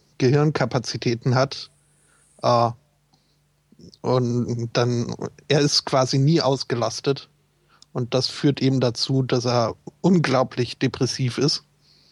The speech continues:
Und, äh, es kommt, äh, zum Ende des, äh, Buches, ähm, zu der Situation, dass, äh, die Heldengruppe von, äh,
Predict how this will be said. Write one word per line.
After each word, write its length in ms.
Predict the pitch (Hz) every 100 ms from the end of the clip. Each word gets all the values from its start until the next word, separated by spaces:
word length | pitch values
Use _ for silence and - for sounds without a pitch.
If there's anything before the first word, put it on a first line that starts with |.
| _ _ _ _ - - _ _ _ _ -
Und, 440 | - 151 151 147 135
äh, 180 | 139 143
es 260 | 127 -
kommt, 600 | - 147 190 202 - - 139
äh, 240 | 143 131 127
zum 300 | - 135 131
Ende 300 | 165 190 175
des, 360 | 156 143 -
äh, 220 | 139 131 123
Buches, 680 | 131 147 170 170 165 -
ähm, 440 | 143 131 131 131 120 _ _ _ _ -
zu 160 | - 131
der 140 | 135
Situation, 840 | - 139 135 120 - 139 156 180
dass, 280 | 139 131 -
äh, 180 | 131 127 - -
die 140 | 135
Heldengruppe 1000 | 127 139 156 170 147 - - 147 180 196 - _ - _ _ _ _ _
von, 560 | - - - 131 131 123
äh, 360 | 123 127 123